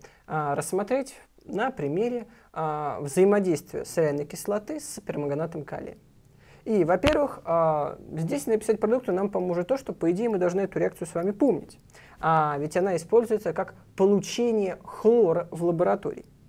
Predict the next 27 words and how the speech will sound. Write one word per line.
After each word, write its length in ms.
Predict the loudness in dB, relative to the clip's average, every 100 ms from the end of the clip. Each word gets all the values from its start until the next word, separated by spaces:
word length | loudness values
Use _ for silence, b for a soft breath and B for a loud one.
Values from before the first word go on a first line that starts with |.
| -20 _ B B B B
А, 380 | -2 0 0
с 60 | 2
другой 260 | 2 2 0
стороны, 320 | 2 2 4
также, 400 | 4 4 4 0
даже 240 | 0 0
если 180 | 0 0
мы 140 | -2
этого 260 | -2 -2 -2
не 220 | 2 2
помним, 420 | 2 0 0 -4
глядя 300 | 0 2 4
на 80 | 2
эти 200 | -2 -2
вещества, 360 | -4 -4 -4 -2
мы 140 | -2
сразу 320 | -2 -2 -2
должны 240 | -2 -4 -4
понять, 320 | -4 -6 -6
что 180 | -6 -8
здесь 380 | -4 -4 -6 -14 b b
калий 280 | 4 6 8
марганец 500 | 6 4 2 -2 -4
О 80 | -8
четыре 300 | -6 -6 -4
совершенно 460 | -2 -4 -4 -8 -6
очевидно 680 | -6 -4 -4 -2 -4 -6